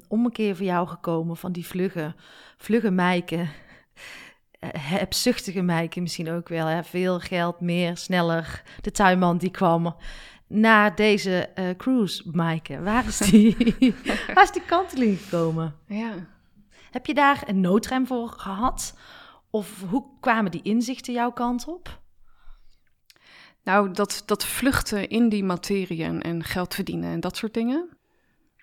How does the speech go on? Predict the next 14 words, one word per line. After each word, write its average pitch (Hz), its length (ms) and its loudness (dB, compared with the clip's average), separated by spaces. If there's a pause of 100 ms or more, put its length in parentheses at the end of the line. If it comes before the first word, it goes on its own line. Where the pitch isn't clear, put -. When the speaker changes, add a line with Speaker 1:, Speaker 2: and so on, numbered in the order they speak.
(160)
Speaker 2:
Als - 140 -2
je 190 60 -4
dan 208 140 4
op 196 80 0
een - 60 0
gegeven 196 220 2
moment 180 180 0
merkt 196 280 2
van, 165 200 -4
oké, 180 320 -2
mijn 160 300 -4
relatie 160 520 -4
lukt 151 220 -8
niet. - 480 -10